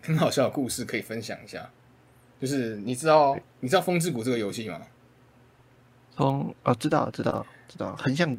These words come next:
Speaker 2: 很像的那种。
Speaker 1: 对，对，对，它是线上游戏。然后一直到大学的时候，其实我跟我那堆高中朋友都还有在玩。然后那时候它就有所谓的活动嘛，
Speaker 2: 嗯。
Speaker 1: 就是你，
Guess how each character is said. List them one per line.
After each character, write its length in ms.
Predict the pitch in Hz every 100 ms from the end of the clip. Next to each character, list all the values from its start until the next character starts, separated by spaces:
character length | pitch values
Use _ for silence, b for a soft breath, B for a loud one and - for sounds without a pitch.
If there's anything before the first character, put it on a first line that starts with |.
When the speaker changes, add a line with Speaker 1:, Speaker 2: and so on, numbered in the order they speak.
| -
Speaker 2:
很 200 | 127 131
像 180 | 165 127
的 80 |
那 120 | 113 113
种。 80 |
Speaker 1:
对， 180 | 107 113
对， 240 | 110 107 104
对， 80 | - _
它 120 | - 147
是 80 |
线 160 | 156 127
上 140 | 127
游 160 | 107 87
戏。 260 | - 90 - -
然 120 | 107
后 360 | 131 131 120 - b b b
一 100 | -
直 120 | 160 127
到 200 | 135 127
大 260 | 143 113
学 180 | - 95
的 100 | 92
时 140 | -
候， 80 | 117
其 100 | 110
实 160 | 113 117
我 120 | 101
跟 200 | - 120
我 80 | 110
那 80 | 117
堆 320 | 110 110 107
高 180 | 107 123
中 140 | 127 123
朋 100 | 113
友 60 |
都 100 | 101
还 60 | 107
有 80 | 85
在 140 | 98
玩。 240 | 80 67 - _ _ _ _ -
然 100 | 127
后 60 |
那 100 | 147
时 80 | 143
候 80 | 143
它 120 | 139
就 140 | 143 127
有 140 | 117
所 140 | 98
谓 80 | 117
的 80 | 117
活 180 | 104 104
动 200 | 123 104
嘛， 120 | 98
Speaker 2:
嗯。 20 |
Speaker 1:
就 80 | 120
是 100 | 147
你， 200 | 120